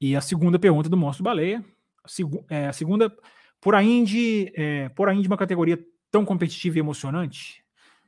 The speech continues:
é, por que eu acredito, né, que a Indy, uma categoria tão competitiva e emocionante, tem a sua audiência caindo todo ano nos Estados Unidos, mesmo passando pela, na N B C? É,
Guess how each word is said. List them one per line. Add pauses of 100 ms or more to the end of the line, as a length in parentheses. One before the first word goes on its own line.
(340)
é,
por
que
eu
acredito,
né,
que
a
Indy,
uma
categoria
tão
competitiva
e
emocionante,
tem
a
sua
audiência
caindo
todo
ano
nos
Estados
Unidos,
mesmo
passando
pela,
na
N
B
C? (1400)
É,